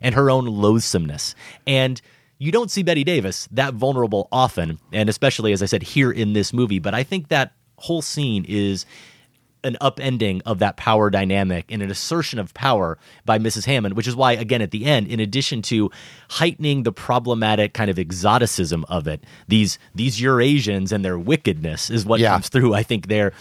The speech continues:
Speaker 1: in the end. Beyond that, it's just completely unnecessary because she got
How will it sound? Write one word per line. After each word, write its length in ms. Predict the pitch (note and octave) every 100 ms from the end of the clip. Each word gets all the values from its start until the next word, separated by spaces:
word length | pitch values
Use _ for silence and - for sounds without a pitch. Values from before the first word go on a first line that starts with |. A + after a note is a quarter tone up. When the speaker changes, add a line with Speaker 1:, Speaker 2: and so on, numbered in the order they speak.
| -
Speaker 1:
in 120 | - G#2+
the 120 | C3+
end. 120 | G#2+ - G#2
Beyond 400 | C#3 E3+ C#3+ A#2+
that, 200 | D#3+ - _ _ -
it's 180 | D#3
just 240 | - F3 -
completely 460 | C#3 F3+ - C#3+
unnecessary 800 | B2 G#2+ E3+ A#3 - G2+ E2 G#2 - -
because 440 | C#3+ D#3 C3 B2 _ -
she 340 | - - F3
got 340 | A2+ A2+ D#3